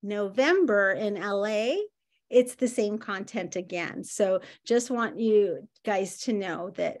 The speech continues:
um, these three are all the same one. We're just changing different, different locations. What if your mat champion can't go? Doesn't matter. You can come. These are not a,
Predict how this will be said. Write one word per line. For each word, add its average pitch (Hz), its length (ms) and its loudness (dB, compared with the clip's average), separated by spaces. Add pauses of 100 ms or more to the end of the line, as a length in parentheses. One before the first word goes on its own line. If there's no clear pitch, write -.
um, 180 280 -6
these 208 260 -4
three 208 320 0
are 180 240 -6
all 185 220 -4
the 196 100 -6
same 190 380 -8
one. 269 280 0
We're 220 160 0
just 220 300 -6
changing 196 480 -6
different, 185 640 -8 (440)
different 208 320 -2
locations. 185 800 -8 (260)
What 240 280 2
if 302 140 0
your 294 100 2
mat 247 300 0
champion 254 540 -2
can't 233 300 -4
go? 262 420 4
Doesn't 320 300 6
matter. 359 440 2
You 254 140 -4
can 339 160 0
come. 254 480 2
These 269 260 2
are 302 120 6
not 285 420 2
a, 240 520 2